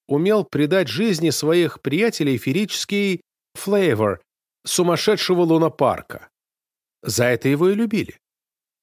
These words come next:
Но скромно держась в тени фонтанирующего Сегома, существовал в этой компании ее подлинный хозяин, шестидесятилетний Эснер. Он мастерски играл роль простодушного, богатого и стареющего спортсмена,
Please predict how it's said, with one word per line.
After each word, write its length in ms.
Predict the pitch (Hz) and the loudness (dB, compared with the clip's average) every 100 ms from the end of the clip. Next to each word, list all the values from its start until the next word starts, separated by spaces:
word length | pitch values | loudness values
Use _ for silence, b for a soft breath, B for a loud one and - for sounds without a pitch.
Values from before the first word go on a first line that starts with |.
| _ | _
Но 240 | 117 135 - | 0 0 0
скромно 400 | - 165 156 127 | 2 2 4 2
держась 380 | 123 120 131 | 2 2 0
в 60 | - | -2
тени 280 | - 147 156 | -4 0 0
фонтанирующего 920 | 123 104 117 135 123 113 95 117 110 | 0 0 0 2 2 2 0 0 0
Сегома, 560 | - 196 147 90 82 - _ _ _ | 0 -2 -2 -4 -4 -10 _ _ _
существовал 800 | - 160 180 175 220 226 233 208 | -4 0 0 2 2 4 4 4
в 40 | |
этой 200 | 202 185 | 2 0
компании 600 | 165 185 170 196 190 185 | 0 0 2 0 2 2
ее 300 | 165 160 180 | 2 2 2
подлинный 560 | 175 202 180 98 90 92 | 2 0 2 0 -2 -4
хозяин, 680 | - 101 82 90 78 - - _ _ _ _ _ | -4 -4 -4 -6 -6 -14 -20 _ _ _ _ _
шестидесятилетний 960 | - 156 - 170 160 - 160 160 160 165 | -4 -2 0 0 0 0 0 0 0 0
Эснер. 480 | 165 123 - - - _ _ _ _ _ _ _ _ | 0 -2 -4 -12 -14 _ _ _ _ _ _ _ _
Он 200 | 196 226 | 0 2
мастерски 760 | 220 196 208 185 - - 226 175 | 2 0 0 0 0 -2 0 2
играл 400 | 127 147 139 139 | 2 2 2 2
роль 200 | 196 156 | 2 0
простодушного, 960 | 147 139 - 147 220 220 - 104 98 | -2 -2 0 -2 -2 -4 -2 -2 -2
богатого 600 | 90 120 98 180 175 113 | 0 -2 0 -2 -2 -2
и 60 | 110 | -2
стареющего 600 | - 135 131 139 - 143 | -2 -2 0 -2 -2 -4
спортсмена, 800 | 131 151 151 - 202 180 90 80 | -2 -2 -2 -6 -4 -4 -4 -10